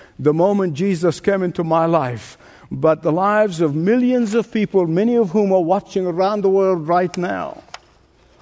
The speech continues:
First of all, how can you measure the forgiveness of all of our sins, past, present, and future,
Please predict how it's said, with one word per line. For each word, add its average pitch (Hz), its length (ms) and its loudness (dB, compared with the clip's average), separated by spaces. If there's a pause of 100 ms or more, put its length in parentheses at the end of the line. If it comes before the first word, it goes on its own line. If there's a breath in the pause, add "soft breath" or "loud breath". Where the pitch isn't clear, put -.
First 226 400 0
of 190 100 0
all, 196 440 0 (1000 soft breath)
how 277 220 0
can 254 180 -2
you 254 140 0
measure 233 600 0 (640 soft breath)
the 170 180 2
forgiveness 220 680 0
of 196 120 0
all 285 480 2
of 233 140 -2
our 190 140 0
sins, 233 680 -2 (280 loud breath)
past, 262 640 0
present, 247 400 2 (160 loud breath)
and 214 180 0
future, 220 540 0